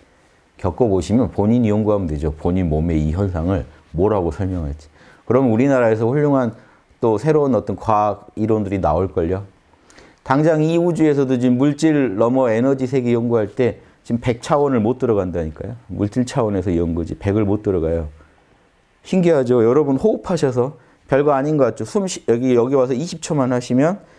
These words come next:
십 초, 십 초 하시면 이, 이 행경막 아래까지 쭉 기운이 뚫고 내려갑니다. 근데 실제 이게 해부하면 여기 구멍이 났겠습니까? 그럼 이게 뭐냐는 거죠.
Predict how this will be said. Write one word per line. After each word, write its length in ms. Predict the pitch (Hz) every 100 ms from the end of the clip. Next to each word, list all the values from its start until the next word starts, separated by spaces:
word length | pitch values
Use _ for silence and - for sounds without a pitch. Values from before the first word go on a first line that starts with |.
| - -
십 220 | - 180
초, 160 | - 165
십 180 | 160 156
초 160 | -
하시면 480 | 139 143 131 139 147 - _ _
이, 440 | 120 120 120 113 -
이 440 | 82 113 107 104 78
행경막 480 | 165 160 156 131 78
아래까지 520 | 92 110 107 98 98
쭉 420 | - 113 117 107
기운이 320 | - 117 117 110
뚫고 300 | 127 - 101
내려갑니다. 600 | 87 90 82 73 65 69 - - - -
근데 120 | 123
실제 400 | - 175 156 131
이게 100 | 117 180
해부하면 360 | 170 151 120
여기 160 | 98 101
구멍이 400 | - 117 120 110
났겠습니까? 640 | 85 - 107 98 82 78 - - _ _ - _ _ _ _ _ _ _
그럼 220 | 110 101
이게 140 | 98 101
뭐냐는 480 | 95 104 92 80
거죠. 220 | 73 67